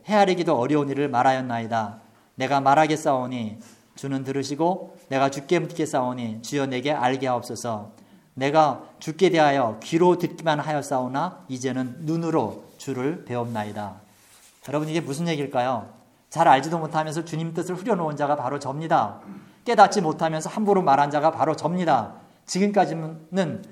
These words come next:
제가 귀로만 들었는데 이제서야 눈으로 주님을 뵙습니다. 그러므로 저는 제 주장을 거두어 드리겠습니다.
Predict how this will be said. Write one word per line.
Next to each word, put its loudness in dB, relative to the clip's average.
제가 0
귀로만 0
들었는데 -6
이제서야 -4
눈으로 -6
주님을 -8
뵙습니다. -8
그러므로 -6
저는 -6
제 -8
주장을 -8
거두어 -8
드리겠습니다. -10